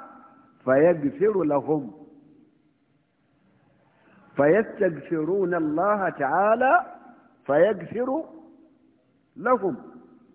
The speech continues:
رواه مسلم. Ka ji da manzo Allah sake rantsuwa. Wani hadisi Abu Hurairah ya ruwaito shi. Yace manzo Allah ya ce, "Wallazi nafsi biyadi, ina rantsuwa da wadda rayuwa na ke hannunsa shine Allah."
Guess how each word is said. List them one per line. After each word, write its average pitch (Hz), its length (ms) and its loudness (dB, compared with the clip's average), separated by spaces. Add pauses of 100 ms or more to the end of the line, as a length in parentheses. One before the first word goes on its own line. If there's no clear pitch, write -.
(180)
رواه 156 260 0
مسلم. 147 460 -10 (840)
Ka 127 160 0
ji 156 140 2
da 156 60 0
manzo 135 160 -2
Allah 139 180 -4
sake 127 240 -10
rantsuwa. 113 480 -10 (1200)
Wani 156 140 -4
hadisi 143 280 -4
Abu 135 180 -8
Hurairah 135 520 -10
ya 120 100 -6
ruwaito 120 380 -8
shi. 85 260 -18 (600)
Yace 170 260 -2
manzo 135 220 -2
Allah 151 260 0
ya 131 160 -2
ce, 123 240 -6 (420)
"Wallazi 165 800 2
nafsi 165 520 -2
biyadi, 156 540 0 (640)
ina 160 320 0
rantsuwa 165 600 -2
da 160 140 -4
wadda 165 460 -4
rayuwa 160 480 -4
na 170 180 -6
ke 165 280 -8
hannunsa 170 580 -8
shine 160 320 -10
Allah." 147 480 -8